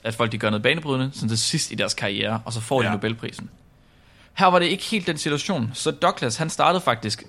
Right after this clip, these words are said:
Speaker 1: øh, sin karriere tilbage i nitten firs, hvor han allerede der var i gang med at arbejde med fluorescerende proteiner.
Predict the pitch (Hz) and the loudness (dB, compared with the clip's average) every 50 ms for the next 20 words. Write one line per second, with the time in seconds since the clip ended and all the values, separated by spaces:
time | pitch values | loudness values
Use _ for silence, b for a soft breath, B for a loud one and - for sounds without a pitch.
0 | - - 117 113 104 107 110 - - 120 117 113 - 113 110 110 110 117 123 139 | -8 -4 -2 0 0 0 -2 -2 -2 0 0 0 2 2 2 2 2 4 2 2
1 | 156 156 - - 113 120 120 123 123 131 131 - 113 117 113 113 - 180 - - | 0 -2 -6 -6 -2 0 0 0 0 -2 -2 0 -2 -2 -2 -2 -4 -4 -4 -4
2 | - - - _ b b b b b b b b - 135 123 117 120 113 113 - | -6 -8 -8 _ b b b b b b b b 2 2 4 6 6 4 4 4
3 | 131 143 143 139 123 113 - 208 185 127 113 117 117 113 127 127 117 107 92 113 | 4 4 4 2 0 2 4 4 4 6 4 4 2 2 0 0 0 -2 -2 -2
4 | 110 110 107 113 110 - 156 107 113 - 110 110 - 123 117 113 - 135 139 151 | -2 -2 -2 -4 -4 -6 -8 -10 -6 -4 -4 0 0 0 -2 0 -4 -4 -4 -4
5 | 156 170 | -4 -6